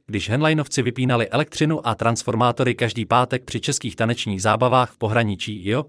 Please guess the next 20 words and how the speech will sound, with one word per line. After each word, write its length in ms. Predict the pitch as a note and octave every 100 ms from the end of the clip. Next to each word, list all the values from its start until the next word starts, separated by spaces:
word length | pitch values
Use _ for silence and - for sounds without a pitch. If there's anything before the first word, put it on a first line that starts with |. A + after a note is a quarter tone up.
| _
Fialova 380 | - C3 C3 C3
hunta 280 | B2 D3 E3+
se 160 | - G#2+
nezastaví, 560 | G#2 C3 - B2+ B2+ -
když 220 | G#2 F#2
svině, 340 | A#2+ D3 D#3+ D#3 -
tak 200 | G2+ -
prakticky 460 | C3 - D3 -
všude, 280 | - - D#3+
prostě 400 | - D3+ - F#2+
šílenství 520 | - C#3 D3 - E3
je 80 | D3+
poznávacím 640 | C3 C3 D#3 D3+ C#3 B2
znamením 460 | F#2 A2 C#3 C#3 A#2
dnešní 300 | B2 - E3+
doby 220 | C#3+ D3
v 60 | -
takzvaném 440 | C3+ A2 C3 B2+
západním 460 | G#2 B2+ C3+ B2+ A2
světě. 380 | - G#2 D#2+